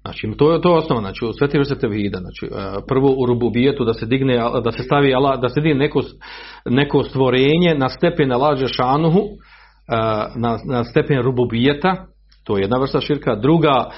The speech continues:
upućivanja ibadeta, da se digne neko stvorenje, na, e, da mu se upućuje ibadet kao što se upućuje Allah džešanuhu. I treće, da se daju svojstva nekom stvorenju, svojstva koja može imati samo Allah dželešanuhu, to sve tri, tri vrste širka različite.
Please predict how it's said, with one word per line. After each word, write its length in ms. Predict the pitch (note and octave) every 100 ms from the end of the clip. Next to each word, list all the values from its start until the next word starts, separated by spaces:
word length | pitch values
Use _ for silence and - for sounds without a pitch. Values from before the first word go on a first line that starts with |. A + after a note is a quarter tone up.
| - - -
upućivanja 600 | - C#3+ C3 E3 E3 C#3+
ibadeta, 640 | B2+ C3 D3 E3+ E3+ D#3+
da 100 | C3
se 140 | B2 B2
digne 260 | D3+ D3
neko 300 | C#3+ C#3+ C3
stvorenje, 500 | A#2+ B2+ B2+ C#3+ D3+
na, 100 | B2+
e, 680 | B2 D3 B2 A#2 A2+ - B2
da 80 | B2
mu 60 | B2
se 100 | A#2+
upućuje 260 | C#3+ D3 B2+ B2+ C#3+
ibadet 320 | B2+ B2+ C#3+
kao 120 | - A#2
što 140 | B2
se 100 | C3
upućuje 460 | A#2 G#2+ C#3 C3+ A#2
Allah 220 | A#2 A#2+
džešanuhu. 500 | G#2+ - B2 F3 D#3+
I 100 | -
treće, 360 | D#3+ F3+ F3+ F3 D3 - - - -
da 80 | C#3
se 120 | C#3
daju 240 | D#3 E3+
svojstva 500 | - D#3 F#3 G3+ F3+
nekom 300 | D3+ E3+ D#3
stvorenju, 600 | C3 C#3 C3 C#3 E3+ G#3+ G#3+ G#3+ _ _ - - _ -
svojstva 380 | - D3 D#3+ D#3
koja 140 | D3+
može 240 | C#3 D#3+ D3+
imati 180 | D#3 D#3+
samo 160 | D#3
Allah 200 | C#3+ C3
dželešanuhu, 800 | A#2 A2 - A2+ B2+ E3 G#3 G#3+ - _ _ - - _ _
to 120 | B2+
sve 160 | A#2+ F3+
tri, 220 | F3+ C#3+
tri 180 | E3+ F3+
vrste 220 | D3 -
širka 300 | - E3+ D#3
različite. 400 | A#2 G#2 G2 -